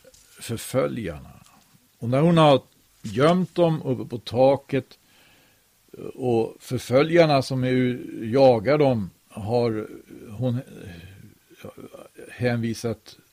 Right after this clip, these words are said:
åt annat håll då, och de har gett sig av, då står det, då stiger hon upp till dem på taket.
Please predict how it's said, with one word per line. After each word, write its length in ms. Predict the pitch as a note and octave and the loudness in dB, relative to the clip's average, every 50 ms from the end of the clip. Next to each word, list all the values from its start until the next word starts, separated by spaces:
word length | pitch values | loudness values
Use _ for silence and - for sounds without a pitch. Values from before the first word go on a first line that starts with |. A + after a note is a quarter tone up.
| _ _ | _ _
åt 200 | - A2 A2 - | -8 -8 -4 -2
annat 280 | B2+ A#2 A#2+ B2 B2 - | -2 -2 0 0 -2 -2
håll 280 | - A#2 A#2+ B2+ B2+ A#2 | -2 0 0 0 0 0
då, 100 | A2 A2+ | -2 -4
och 220 | C3 - A#2+ A2+ | -4 -4 -6 -6
de 220 | G#2+ A#2 A#2+ A#2+ | -2 -2 -2 -2
har 60 | B2+ B2 | -2 -2
gett 200 | B2 B2+ A#2+ - | -2 -2 -2 -4
sig 200 | - - A#2 A#2+ | -6 -4 0 2
av, 300 | B2 B2+ C#3 D3 C3 A2+ | 2 4 2 2 -2 -4
då 200 | A2+ A#2+ B2+ B2 | -4 -6 -6 -6
står 240 | - - - B2+ | -10 -10 -8 -8
det, 100 | A#2 A#2 | -6 -6
då 160 | A2+ A#2+ B2 A2+ | -6 -6 -8 -8
stiger 400 | - - - D3+ D3+ D3+ C#3 C3+ | -10 -12 -10 -10 -6 -4 -2 0
hon 180 | B2+ B2+ C3 | 0 0 0
upp 300 | C3 C#3+ D#3 D#3 _ _ | -2 -2 -4 -6 _ _
till 220 | - - G2+ G2+ - | -14 -12 -10 -8 -8
dem 240 | A#2 A2+ G2+ F#2 | -6 -6 -6 -6
på 120 | E2+ G#2 G2 | -8 -10 -10
taket. 560 | - - A#2+ C#3 D3 C3+ A#2 - - - - | -6 -4 -4 -4 -4 -4 -8 -10 -14 -20 -20